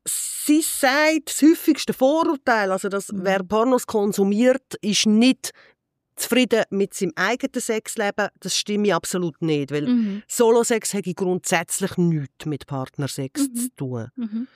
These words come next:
Speaker 1: Ähm, so aus dem Stegreif finde ich's noch, finde ich's noch irgendwie komisch, weil eigentlich, m-,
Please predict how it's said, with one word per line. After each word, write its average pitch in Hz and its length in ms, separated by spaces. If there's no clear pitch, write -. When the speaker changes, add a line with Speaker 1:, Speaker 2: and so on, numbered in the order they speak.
Speaker 1:
Ähm, 202 440
so 262 140
aus 233 120
dem 240 100
Stegreif 339 580
finde 269 300
ich's 226 80
noch, 240 180
finde 214 220
ich's 202 80
noch 208 180
irgendwie 202 300
komisch, 240 760
weil 190 120
eigentlich, 196 280
m-, 196 240